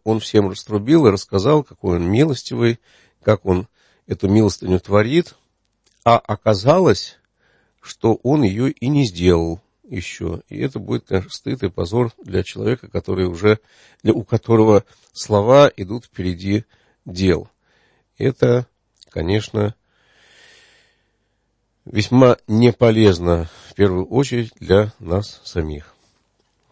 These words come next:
Ну, вот это последний вопрос, который мы сегодня смогли, м, разобрать. Звонков было не так уж много. Я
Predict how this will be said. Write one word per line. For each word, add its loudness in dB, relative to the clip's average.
Ну, 2
вот 0
это -4
последний 0
вопрос, 0
который -2
мы -4
сегодня -2
смогли, 0
м, -8
разобрать. 0
Звонков -4
было -2
не -2
так -8
уж -20
много. 0
Я 4